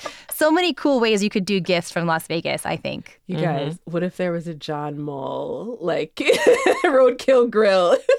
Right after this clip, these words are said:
Speaker 2: <laughs> somewhere
Speaker 1: Barbecue?
Speaker 2: inside of the airport?
Speaker 1: I
Speaker 3: So
Speaker 1: would
Speaker 3: many.
Speaker 1: pay forty-nine dollars for a Spirit flight to nowhere and just go hang out in the
Speaker 2: Bro.
Speaker 1: airport
Speaker 2: <laughs>
Speaker 1: all day if the airport looked like we just described.
Speaker 3: Mm-hmm.
Speaker 1: That is what I would do. I love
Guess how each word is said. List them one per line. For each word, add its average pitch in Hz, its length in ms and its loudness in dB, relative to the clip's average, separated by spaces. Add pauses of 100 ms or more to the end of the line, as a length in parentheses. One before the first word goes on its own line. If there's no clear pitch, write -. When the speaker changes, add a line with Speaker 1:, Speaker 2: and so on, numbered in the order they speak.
(140)
Speaker 2:
<laughs> 480 340 0
somewhere 214 480 4
Speaker 1:
Barbecue? 240 480 4
Speaker 2:
inside 339 240 4
of 226 260 2
the - 260 -4
airport? 190 680 0 (920)
Speaker 1:
I 214 160 2
Speaker 3:
So 247 60 0
Speaker 1:
would 302 240 2
Speaker 3:
many. 165 100 -2
Speaker 1:
pay 214 440 0 (120)
forty-nine 240 460 0
dollars 190 400 0
for 190 120 -2
a 170 60 -2
Spirit - 380 -4
flight 226 180 -4
to 240 120 -2
nowhere 180 460 2
and 175 120 0
just 165 180 -6
go 175 120 -2
hang 170 340 -4
out 185 200 -2
in - 120 4
the 240 80 2
Speaker 2:
Bro. 190 100 -4
Speaker 1:
airport 165 520 -2 (380)
Speaker 2:
<laughs> 466 400 2
Speaker 1:
all 180 200 2
day 170 500 0 (340)
if 185 100 -2
the 175 120 -2
airport 180 280 0
looked 196 180 -2
like 170 100 -4
we 170 140 -4
just 165 160 -6
described. 165 520 -4
Speaker 3:
Mm-hmm. 143 320 -8 (720)
Speaker 1:
That 196 160 2
is 226 100 0
what 233 120 0
I 233 80 0
would 220 120 -2
do. 165 220 0
I 202 180 2
love 226 380 2